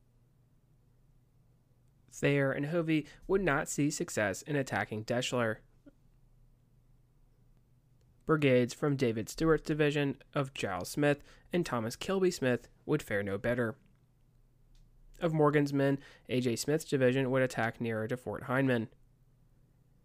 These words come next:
A brigade under Stephen Burbridge would be enfiladed by the Confederates in this assault. Their loss would be some three hundred and forty-nine, almost a third of the total casualties.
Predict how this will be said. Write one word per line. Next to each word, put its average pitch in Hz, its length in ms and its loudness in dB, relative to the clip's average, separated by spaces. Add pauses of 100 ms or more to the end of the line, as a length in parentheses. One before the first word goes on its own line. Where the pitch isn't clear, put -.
(460)
A 190 40 0
brigade 143 360 4
under 135 220 2
Stephen 104 360 -6
Burbridge 143 440 4 (240)
would 165 100 0
be 175 180 0
enfiladed 123 540 2
by 120 100 0
the 139 120 -2
Confederates 110 580 -2
in 113 80 -2
this 95 180 -6
assault. 117 460 -2 (1800)
Their 175 180 6
loss 131 300 4
would 135 140 0
be 131 100 0
some 127 240 -2
three 135 200 -2
hundred 143 300 0
and 143 120 -2
forty-nine, 123 560 -2 (260)
almost 185 320 0
a 160 80 2
third 117 380 2
of 131 160 -4
the 135 80 -2
total 104 280 -4
casualties. 123 720 -4